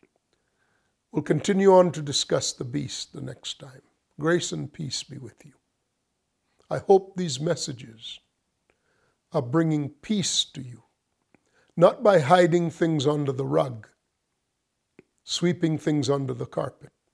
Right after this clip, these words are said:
but by bringing them into the light so that you may know what you're facing, but also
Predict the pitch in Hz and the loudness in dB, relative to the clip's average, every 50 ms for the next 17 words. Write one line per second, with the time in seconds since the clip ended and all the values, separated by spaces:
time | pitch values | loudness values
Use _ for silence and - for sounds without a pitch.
0 | _ _ _ _ _ _ _ _ _ _ _ _ - 175 175 151 139 127 110 107 | _ _ _ _ _ _ _ _ _ _ _ _ -14 -10 -6 -6 -6 -4 0 2
1 | 151 185 202 208 208 202 202 185 196 190 196 196 196 185 - 190 175 196 190 170 | 4 4 6 4 4 2 4 4 4 6 6 4 4 2 -4 -4 -4 -4 -4 -2
2 | 147 139 135 131 135 - _ _ - - - 165 151 135 - - 151 143 170 202 | -2 -4 -4 -6 -8 -12 _ _ -16 -12 -8 -8 -8 -8 -8 -6 -4 -2 -2 0
3 | 214 214 220 233 220 - 190 190 196 170 147 143 139 139 139 143 147 147 156 156 | 0 0 0 0 0 0 2 2 2 2 0 0 -2 -4 -4 -4 -2 -2 -2 -2
4 | - - 165 170 - - - 165 147 120 - - - 131 117 113 127 _ _ _ | -4 -6 -6 -6 -6 -6 -6 -8 -6 -6 -6 -6 -6 -8 -10 -16 -18 _ _ _
5 | _ _ _ _ _ _ _ _ _ _ _ _ - 160 151 - 208 196 202 208 | _ _ _ _ _ _ _ _ _ _ _ _ 0 0 2 4 6 8 8 8
6 | - - - - 147 139 135 147 165 | 6 4 2 2 2 2 2 0 -4